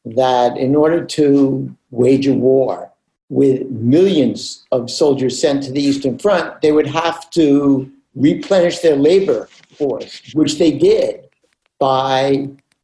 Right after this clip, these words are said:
importing Polish, Ukrainian, and other Eastern European young men and women, and then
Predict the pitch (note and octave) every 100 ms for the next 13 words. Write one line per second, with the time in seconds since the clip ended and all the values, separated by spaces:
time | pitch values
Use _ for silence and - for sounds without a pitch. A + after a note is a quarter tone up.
0 | _ G3+ A3+ B3 - D#3+ C3 G#2+ G2+ B2+
1 | - _ _ _ _ - F3 F#3+ G3+ G3
2 | - - - _ _ B2+ C#3 - F#3+ G3
3 | F#3+ F#3+ F#3 - C#3 C#3 E3 F3 D#3+ -
4 | - E3+ - E3+ D3+ D#3 D#3 D3+ D#3 C#3
5 | C#3 C3 - _ _ - B2+ E3+ G3 F#3+
6 | F3 D3+ C#3 B2+ A2+ C3 E3 _ _ _
7 | _ _ - D3 C#3+ E3+ A3+ F#3+ D#3+ F3